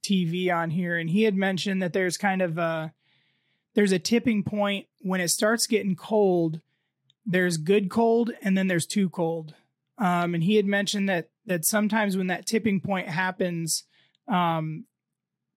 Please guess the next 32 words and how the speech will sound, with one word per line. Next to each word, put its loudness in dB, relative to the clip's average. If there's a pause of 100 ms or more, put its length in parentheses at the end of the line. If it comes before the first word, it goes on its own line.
(140)
deer 4
tend 0
to 0
maybe 0
move 0
more 0
during -2
the -4
day -2
when -2
it's -6
warmer. 0 (280)
What 4
is 2
your 2
experience 0
with -4
deer 0
movement -2
when -4
it -2
gets 0
into, 0
like, -2 (400)
true 6
Midwest 4
winter, -6 (320)
December, 0
January, -2 (440)
you 4
know, 4
where, 0